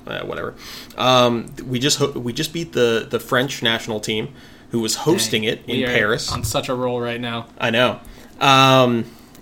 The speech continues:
Speaker 1: and, uh, yeah, we're on their way to, or they're on their way to the semis,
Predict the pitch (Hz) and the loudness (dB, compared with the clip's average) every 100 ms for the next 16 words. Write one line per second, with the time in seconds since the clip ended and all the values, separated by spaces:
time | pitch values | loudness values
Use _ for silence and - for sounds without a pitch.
0 | - 131 135 143 143 139 135 135 135 131 | -4 0 4 4 4 2 2 2 2 0
1 | 131 131 - - - - - - - 170 | 0 -4 -10 -20 -20 -20 -20 -8 0 0
2 | 127 120 120 127 131 131 131 139 143 139 | 2 4 6 4 2 2 2 0 -2 -6
3 | - 123 - 123 110 123 135 135 127 117 | -6 -6 0 0 2 4 4 4 2 2
4 | 120 117 107 - 147 147 110 107 110 | 0 0 -4 -2 2 2 2 0 -4